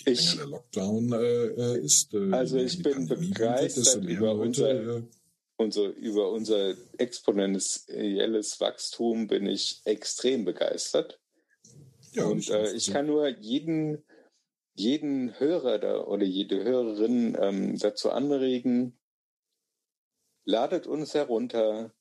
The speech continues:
Speaker 1: empfehlt uns weiter, lasst Sterne da, äh,
Speaker 2: Schnappt euch
Speaker 1: hört
Speaker 2: die
Speaker 1: uns,
Speaker 2: Handys, äh,
Speaker 1: hört uns gleichzeitig auf Spotify, Deezer und Apple.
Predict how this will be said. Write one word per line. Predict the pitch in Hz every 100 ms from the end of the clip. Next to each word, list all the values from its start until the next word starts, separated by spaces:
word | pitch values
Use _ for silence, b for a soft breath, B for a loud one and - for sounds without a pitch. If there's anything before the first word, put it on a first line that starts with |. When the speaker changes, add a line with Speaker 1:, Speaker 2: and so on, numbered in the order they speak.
| -
Speaker 1:
empfehlt | 107 - 131 156
uns | - 147 -
weiter, | 95 95 - 101 98 98
lasst | 123 151 -
Sterne | - - 101 104 101
da, | 92 92 95 95 - _ _ _ _ _ _ _ _ _ 107
äh, | 101 95 92 92 87 90 - _ _ _ _ -
Speaker 2:
Schnappt | - 110 143 131
euch | 139
Speaker 1:
hört | 127
Speaker 2:
die |
Speaker 1:
uns, | 143 143 131
Speaker 2:
Handys, | 123 -
äh, | 110
Speaker 1:
hört | 127 160
uns | 160 147 -
gleichzeitig | 127 131 - - 156 151 139
auf | 113 120
Spotify, | - 131 139 151 131 131 123
Deezer | 110 123 127 113
und | 113 107 107
Apple. | - 107 127 135 143